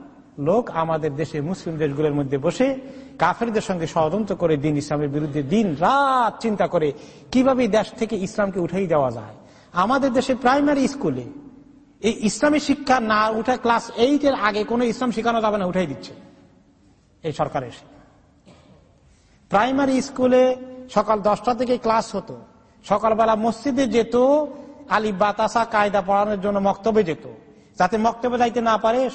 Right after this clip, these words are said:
ফজরের পরেই স্কুল শুরু করে দিছে যে মক্তবে যাওয়ার রাস্তা বন্ধ করে দিতে হবে। খবর পাইছেন এগুলা?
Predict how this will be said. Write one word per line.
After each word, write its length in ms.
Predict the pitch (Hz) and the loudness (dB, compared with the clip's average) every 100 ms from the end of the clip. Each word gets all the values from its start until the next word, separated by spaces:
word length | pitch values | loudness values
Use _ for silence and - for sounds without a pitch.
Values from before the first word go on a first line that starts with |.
| - - | -4 0
ফজরের 360 | 214 240 262 | 0 0 -2
পরেই 520 | 247 233 262 311 302 294 - - - - - - | 0 2 2 2 -2 -6 -12 -20 -20 -20 -14 -10
স্কুল 200 | 185 220 | -6 -4
শুরু 160 | 202 180 | -2 0
করে 180 | 160 139 | 0 -2
দিছে 280 | 123 - - - - - _ - | -4 -14 -18 -20 -20 -20 _ -6
যে 60 | 165 | -2
মক্তবে 340 | 185 - 185 | 0 -2 -2
যাওয়ার 160 | 180 175 | 0 0
রাস্তা 180 | 165 160 | 0 -4
বন্ধ 180 | 156 | -4
করে 200 | 156 151 | -4 -6
দিতে 200 | 123 113 | -8 -10
হবে। 180 | 110 107 - - _ _ _ _ _ _ _ _ _ _ _ _ _ | -14 -16 -20 -20 _ _ _ _ _ _ _ _ _ _ _ _ _
খবর 200 | - 180 | -4 -2
পাইছেন 240 | 185 185 202 | 0 0 -2
এগুলা? 300 | 160 135 | 0 -2